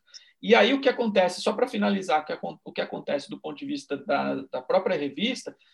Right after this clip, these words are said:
se isso é descoberto, o artigo acontece o que aconteceu com aquele caso que eu citei, né? O artigo pode ser retirado de publicação, eh, a revista publica uma retratação e os autores também têm que se retratar,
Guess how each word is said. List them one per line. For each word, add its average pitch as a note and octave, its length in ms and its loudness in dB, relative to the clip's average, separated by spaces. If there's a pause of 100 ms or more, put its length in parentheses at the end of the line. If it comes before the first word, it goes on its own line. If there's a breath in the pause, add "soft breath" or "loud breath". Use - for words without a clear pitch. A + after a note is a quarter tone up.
(140)
se - 140 -8
isso A3+ 140 -4
é G3+ 40 -2
descoberto, G3+ 720 2
o G3+ 80 2
artigo A3+ 460 0
acontece C#4 460 2
o - 20 -14
que - 180 -12
aconteceu A#3 440 -2
com A3+ 80 -4
aquele G#3+ 220 -4
caso G3+ 300 -2
que - 80 -2
eu G3+ 60 2
citei, G3+ 420 0
né? E3 140 -6 (320 loud breath)
O - 40 2
artigo E3 360 2
pode G3+ 200 4
ser A#3 200 0
retirado A3+ 720 2
de - 80 -8
publicação, F#3 840 -2 (400 loud breath)
eh, D3+ 580 4
a E3+ 440 2
revista G3 720 4 (120)
publica G3+ 440 -2
uma F#3+ 160 0
retratação G3+ 920 -2 (400)
e G3 200 0
os G#3 140 0
autores A3 560 6
também A#3 280 -2
têm - 140 -12
que - 60 -18
se C#4+ 100 -6
retratar, - 580 -2